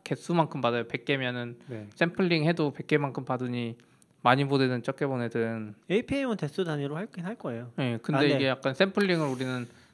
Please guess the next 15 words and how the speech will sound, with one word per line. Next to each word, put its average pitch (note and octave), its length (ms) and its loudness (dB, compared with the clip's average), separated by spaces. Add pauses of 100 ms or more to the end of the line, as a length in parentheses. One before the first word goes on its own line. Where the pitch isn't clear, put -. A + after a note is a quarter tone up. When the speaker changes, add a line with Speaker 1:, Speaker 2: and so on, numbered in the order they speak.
Speaker 1:
그중에 C#3+ 240 -4
한 C4+ 180 -2
대만 C#4+ 280 4
붙이면 C3 800 2
Speaker 3:
음. A#2+ 80 -10
Speaker 1:
자체 C#3+ 260 4
샘플링이 E3+ 480 2
되잖아요. A#2 720 -2 (380)
근데 - 120 -8
한 F#3+ 140 0
대만 G3+ 240 4
붙이려면 C#3 500 -2
좀 B2 460 -4
어려운 C3+ 360 2
지점들이 A#2+ 680 -6